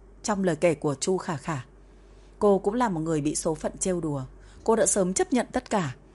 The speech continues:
và chấp nhận một cách khá bình thản với một thái độ cam chịu. Nhưng đôi khi cô cũng tự hỏi, tại sao lại là họ? Khâu Hành mất tất cả trong một đêm, tại sao? Lúc đó anh chỉ là một chàng trai bình thường đang tỏa sáng.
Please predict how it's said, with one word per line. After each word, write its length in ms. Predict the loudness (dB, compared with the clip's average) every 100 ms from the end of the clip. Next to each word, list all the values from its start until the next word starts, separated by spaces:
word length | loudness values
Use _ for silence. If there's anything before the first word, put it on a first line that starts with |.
| -20 -2
và 280 | 2 2 2
chấp 220 | -2 2
nhận 160 | 0
một 60 | 2
cách 180 | -2 -2 -4
khá 200 | 0 0
bình 200 | 2 -2
thản 220 | -2 -2 -6 -18 -8
với 180 | 2 2
một 180 | 2 0
thái 140 | -2
độ 140 | 0 -2
cam 260 | -2 -4
chịu. 200 | -2 -4 -4 -14 -20 -20 -20 -16 2
Nhưng 280 | 4 4 4
đôi 160 | 2
khi 220 | 2 0 2
cô 100 | 0
cũng 220 | 0 -2
tự 140 | -2
hỏi, 240 | -2 -4 -4 -8 -20 -4
tại 180 | -2 0
sao 260 | -2 0
lại 140 | 0 0
là 80 | 0
họ? 300 | -2 -6 -10 -18 -20 -20 -20 -20 -20 -10
Khâu 160 | 0 2
Hành 400 | 2 2 -2 -2
mất 140 | -2
tất 160 | -2 0
cả 160 | 0
trong 180 | 0 -2
một 160 | -2 0
đêm, 200 | 0 0 -8 -4
tại 160 | -2 0
sao? 280 | 0 -2 -4 -16 -20 -20 -20 -2
Lúc 200 | 4 4
đó 160 | 4 2
anh 180 | 0
chỉ 140 | 0 0
là 80 | 0
một 180 | -2
chàng 220 | -2 -2 -2
trai 220 | -2 0
bình 200 | 0 0
thường 300 | 0 0 -2
đang 200 | -2 -4
tỏa 200 | -2 -2
sáng. 360 | -2 -6 -8